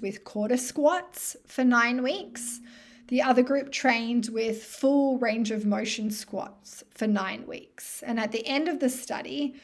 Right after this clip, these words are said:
those who trained quarter squats only saw significant improvements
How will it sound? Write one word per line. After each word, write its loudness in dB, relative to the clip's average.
those 4
who 0
trained -2
quarter 0
squats -2
only 2
saw -2
significant 0
improvements -2